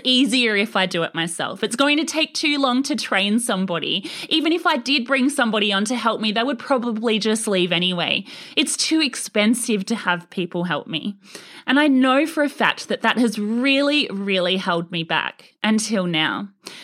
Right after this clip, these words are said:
So one thing that I did is about six months ago, I really identified this and I thought, "Right, you know what? I need to document everything that I do in my business." Everything from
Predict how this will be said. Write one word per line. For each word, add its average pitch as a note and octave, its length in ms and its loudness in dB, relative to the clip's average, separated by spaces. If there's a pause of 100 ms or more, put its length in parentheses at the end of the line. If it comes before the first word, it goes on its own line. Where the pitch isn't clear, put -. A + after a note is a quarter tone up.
(340)
So F4+ 380 0
one D4+ 280 0
thing B4 160 -4 (100)
that E4+ 120 0
I D4 220 4
did F#3 400 0
is A#3 160 2
about G3 260 2
six - 240 -2
months F#3+ 240 -2
ago, G3+ 120 -2
I F#3 100 2
really D4+ 440 0
identified F#3+ 760 0
this - 300 -4
and A3 140 0
I G3+ 80 2
thought, G3+ 400 -2
"Right, F3 480 0
you A3+ 80 0
know C#4+ 240 0
what? E3 360 0
I G#3+ 120 2
need G4+ 220 0
to D4+ 120 -4
document G3+ 760 -2 (140)
everything C#4+ 840 0
that A3+ 200 -2
I G#3 260 4
do G3 460 0
in F#3 240 0
my E3+ 240 0
business." E3 680 -6 (400)
Everything B3+ 1000 2
from G3+ 560 2